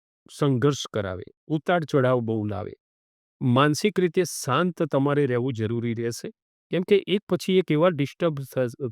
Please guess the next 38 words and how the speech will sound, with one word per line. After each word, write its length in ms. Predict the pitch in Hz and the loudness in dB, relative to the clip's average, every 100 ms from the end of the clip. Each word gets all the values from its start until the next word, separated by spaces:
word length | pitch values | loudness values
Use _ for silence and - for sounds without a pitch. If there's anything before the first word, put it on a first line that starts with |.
| - | -4
ત-, 200 | 127 123 | -2 -2
બધા 240 | 131 147 143 - | 0 0 -2 -2
વસ્તુ 480 | 127 127 - 147 | -4 -4 -4 -4
બને, 280 | 131 120 131 196 _ _ _ | -2 0 0 -4 _ _ _
પરેશાનીઓ 600 | 139 160 151 139 127 120 | 2 2 2 0 0 0
આવે 260 | 110 120 196 - _ _ | 0 -2 -4 -8 _ _
કે 80 | 156 | 0
જેનાથી 420 | 135 139 160 190 | 2 2 2 0
તમને 360 | 160 156 160 254 _ _ _ | 0 2 2 -2 _ _ _
કોઈ 180 | 190 226 | 0 2
બી 320 | 214 220 208 | 2 2 2
રીતે 260 | 170 156 180 | 0 2 0
તમને 300 | 170 165 180 | 2 0 2
આમ 160 | 175 | 2
ડિસ્ટર્બ 340 | 123 131 - 180 | 0 -4 -4 -4
થતા 300 | 165 147 170 | -4 -2 0
હોય 140 | 165 | 0
ને 80 | 147 | 0
એવું 160 | 139 | -2
તમે 220 | 139 131 143 | -2 -2 0
અનુભવ્યું. 460 | 110 110 107 107 | 0 -2 -2 -2
કેમ 160 | - 190 | 0 0
કે 180 | 240 262 _ _ _ | 0 -4 _ _ _
તમારે 320 | 143 151 196 | 0 2 2
પાછી, 440 | 190 170 - 202 285 _ _ _ _ _ - | 2 -2 0 -2 -2 _ _ _ _ _ -4
અ, 100 | 123 | 0
માર્ચ 400 | 117 170 190 185 | 4 4 2 0
બે 180 | 175 | 0
હજાર 180 | 175 175 | 2 0
પચીસથી 560 | 156 147 - 160 - 196 | 0 -2 -2 -4 -4 -6
શનિદેવની 580 | - 139 156 160 165 170 | -2 -2 0 0 0 0
ઢૈયા 360 | 123 117 139 | 0 0 0
ચાલુ 320 | 127 107 104 | -2 -4 -6
થઈ, 160 | 95 107 | -6 -4
નાની 260 | 110 127 139 | -2 -2 -2
પનોતી 400 | 127 120 113 110 | -2 -4 -6 -8
ચાલુ 280 | 95 98 | -6 -6
થઈ. 200 | 95 - | -8 -10